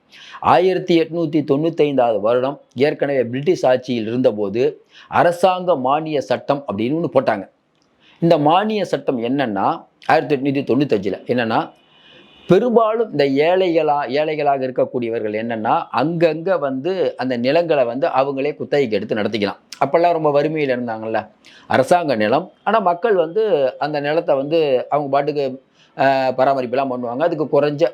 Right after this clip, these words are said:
ஒரு காசு கொடுப்பாங்க. இப்ப கூட பாத்தீங்கன்னா வந்து, ஒரு மெயின் ரோட்ல வந்து கோயில் இருக்கும், அது பக்கத்துல நிறைய கடை இருக்கும்.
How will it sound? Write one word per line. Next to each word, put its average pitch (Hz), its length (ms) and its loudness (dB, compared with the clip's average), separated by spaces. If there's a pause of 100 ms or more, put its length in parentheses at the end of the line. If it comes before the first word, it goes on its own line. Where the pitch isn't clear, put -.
ஒரு 113 200 -2
காசு 131 340 0
கொடுப்பாங்க. 101 340 -4 (800)
இப்ப 190 180 4
கூட 196 160 4
பாத்தீங்கன்னா 165 500 2
வந்து, 156 540 0 (300)
ஒரு 139 420 2
மெயின் 165 280 0
ரோட்ல 147 260 -2
வந்து 135 520 2 (280)
கோயில் 175 280 2
இருக்கும், 127 240 -4
அது 127 180 -2
பக்கத்துல 127 240 -4
நிறைய 135 360 0
கடை 127 220 2
இருக்கும். 117 260 -6